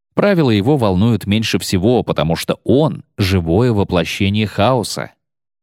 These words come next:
Интересно, что Ольга не может найти причину их взаимной антипатии. Она вообще тут мало что понимает и про других, и, что существеннее, про себя.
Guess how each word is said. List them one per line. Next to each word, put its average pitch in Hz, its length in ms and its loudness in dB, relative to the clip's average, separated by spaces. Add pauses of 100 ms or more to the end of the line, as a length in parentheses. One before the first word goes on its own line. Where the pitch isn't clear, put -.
(160)
Интересно, 127 560 2
что - 240 -2
Ольга 151 340 2
не 131 140 2
может 143 360 0
найти 127 260 0
причину 120 460 0
их 117 240 -2
взаимной 123 480 0
антипатии. 139 680 -2 (680)
Она 120 260 0
вообще 139 420 0
тут 151 220 -4
мало 147 280 2
что 123 220 -2
понимает 123 600 2
и 131 120 0
про 107 220 -2
других, 92 540 0 (300)
и, 185 300 2
что - 220 0
существеннее, 135 800 0
про 139 220 0
себя. 151 640 0